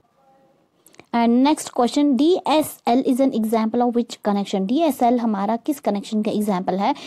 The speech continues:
तो डीएसएल हमारा ब्रॉडबैंड का एग्जांपल है। तो करेक्ट आंसर will be the option four, that is broadband। तो हमारा नेक्स्ट क्वेश्चन देखते हैं, dash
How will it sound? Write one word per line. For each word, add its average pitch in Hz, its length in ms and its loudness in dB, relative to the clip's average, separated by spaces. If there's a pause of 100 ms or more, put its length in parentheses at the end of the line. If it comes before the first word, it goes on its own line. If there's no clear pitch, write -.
(140)
तो 403 80 2
डीएसएल 302 500 4
हमारा 233 360 2
ब्रॉडबैंड 208 720 2 (420)
का 226 80 0
एग्जांपल 202 480 0
है। 220 120 0
तो 294 120 -2
करेक्ट 277 320 0
आंसर 233 360 2
will 214 160 0
be 208 160 0
the 262 240 2
option 220 320 -2
four, 262 180 4
that 214 200 0
is - 520 -2
broadband। 233 720 2 (3750)
तो 277 220 4
हमारा 320 380 6
नेक्स्ट 262 440 2
क्वेश्चन 277 340 4
देखते 226 300 2
हैं, 208 200 2 (360)
dash 294 420 2